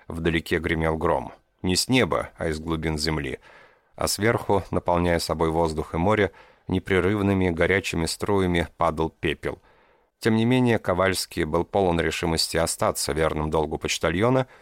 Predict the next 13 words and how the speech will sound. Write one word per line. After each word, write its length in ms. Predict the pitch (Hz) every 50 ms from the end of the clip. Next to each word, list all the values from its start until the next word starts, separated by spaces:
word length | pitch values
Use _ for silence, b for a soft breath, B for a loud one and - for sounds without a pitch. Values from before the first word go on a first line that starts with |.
| B B
и 100 | - 160
выполнить 460 | 135 117 101 - 107 104 101 107 107
свой 220 | - - 85 80 80
маршрут. 560 | 82 87 - - - - 58 - - - _ _ _ _ b b b b b b b b b b b b b
«Ни 160 | - 80 82
снег, 500 | 80 - - 98 104 110 107 - - - -
ни 120 | 82 87
дождь, 360 | 85 92 101 101 - - -
ни 100 | 82 87
зной, 440 | 85 76 78 87 95 95 85 78 - - - -
ни 160 | 80 80 80
мрак 360 | 80 82 90 85 - - -
ночи». 500 | 82 85 80 73 - - - 69 -